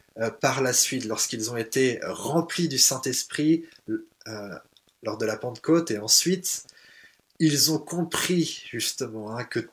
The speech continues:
tout subsiste, tout le, tout l'univers subsi-, subsiste par la parole de Christ. Tout a été fait, euh, par lui et pour lui. Euh, ils ont, ils ont saisi cette réalité, euh, cosmique qui est, qui est formidable.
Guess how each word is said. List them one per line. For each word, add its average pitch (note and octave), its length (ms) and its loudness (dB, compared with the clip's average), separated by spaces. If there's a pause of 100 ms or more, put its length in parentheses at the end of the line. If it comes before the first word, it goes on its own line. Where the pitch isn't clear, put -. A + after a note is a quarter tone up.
tout A#3 160 2
subsiste, D#3+ 960 2
tout F3+ 160 4
le, D#3 340 8 (560)
tout E3 120 2
l'univers G3+ 760 8
subsi-, E3 640 2
subsiste F3+ 800 2
par C#3 180 2
la C3 100 2
parole D3+ 500 4
de C#3 100 4
Christ. - 640 -2
Tout F#3 200 0
a F3 100 8
été D#3+ 240 6
fait, F3+ 440 4 (460)
euh, A#2+ 120 2
par F3+ 360 4
lui F#3+ 460 4
et A2 160 -2
pour F3+ 300 6
lui. F3+ 420 4 (720)
Euh, A#2+ 440 0
ils C3+ 240 0
ont, C#3 180 -4
ils C3 220 0
ont C3+ 40 -4
saisi F3 540 6
cette - 260 2
réalité, D#3+ 760 4
euh, A2 160 2
cosmique - 840 2
qui G#2+ 240 0
est, G#2 60 -2
qui - 180 -6
est G#2+ 40 -4
formidable. D#3+ 760 2